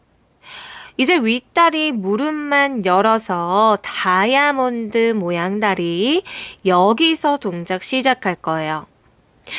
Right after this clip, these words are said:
아래 다리 움직이지 말고, 마시는 숨에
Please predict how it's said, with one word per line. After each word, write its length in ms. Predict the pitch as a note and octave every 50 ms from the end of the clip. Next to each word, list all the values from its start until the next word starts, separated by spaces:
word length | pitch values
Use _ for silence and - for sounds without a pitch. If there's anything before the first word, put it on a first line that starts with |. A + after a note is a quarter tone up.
| - - - - - - -
아래 360 | - F3 F3 F#3 A3 C4 C#4+
다리 340 | C#4+ C#4+ C4+ C#4 C4+ C4+ C#4
움직이지 560 | C4 G#3 F#3 F3 - G#3+ G3+ G#3 G3 - B3
말고, 680 | B3 G3+ E3+ D#3+ D#3+ E3 - D4 E4+ D4 G3+ - - _ _ _ _ _ _ _ -
마시는 640 | F#3+ E3+ E3+ F#3 - - C4 B3+ A#3+ A#3+ A#3+ A#3+
숨에 640 | A#3 - - A3+ G#3 G3+ F#3+ F#3 F#3+ G#3 B3 D#4 F4